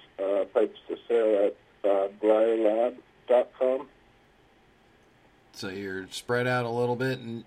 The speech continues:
Speaker 2: in your free time, what do you like to do besides make pipes?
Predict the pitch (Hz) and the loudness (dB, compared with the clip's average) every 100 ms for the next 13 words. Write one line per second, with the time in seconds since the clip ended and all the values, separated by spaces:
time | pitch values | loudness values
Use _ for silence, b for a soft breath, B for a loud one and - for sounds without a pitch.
0 | - 127 131 131 123 - - 180 196 135 | -6 -4 0 0 0 -4 -6 -4 -2 -2
1 | 113 107 110 120 123 123 123 117 113 110 | -2 -2 -2 -2 -2 -2 -2 -4 -4 -4
2 | 117 120 101 117 107 104 - 110 101 110 | -4 -4 -4 -4 -4 -6 -8 -8 -8 -8
3 | 101 - - | -8 -10 -18